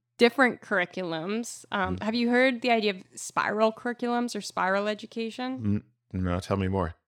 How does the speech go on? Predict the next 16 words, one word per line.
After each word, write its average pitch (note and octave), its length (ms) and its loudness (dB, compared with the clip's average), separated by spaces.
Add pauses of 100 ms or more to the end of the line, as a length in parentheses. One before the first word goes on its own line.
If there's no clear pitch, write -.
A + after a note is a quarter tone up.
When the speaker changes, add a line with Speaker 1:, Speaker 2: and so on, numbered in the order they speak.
(760)
Speaker 1:
So - 140 -10
the, A3 240 2 (1120)
I G3+ 80 -6
hope A#3+ 200 0
I G#3+ 100 8
don't, G3 380 4 (120)
I G#3+ 80 -2
hope G#3+ 180 2
I G#3 100 4
<laughs> - 200 -2
don't, A3+ 320 6
uh, F#3 260 0 (960)
reduce F3+ 540 2
this D#3+ 300 -2
too D#3+ 260 -4
much. F#3 460 -2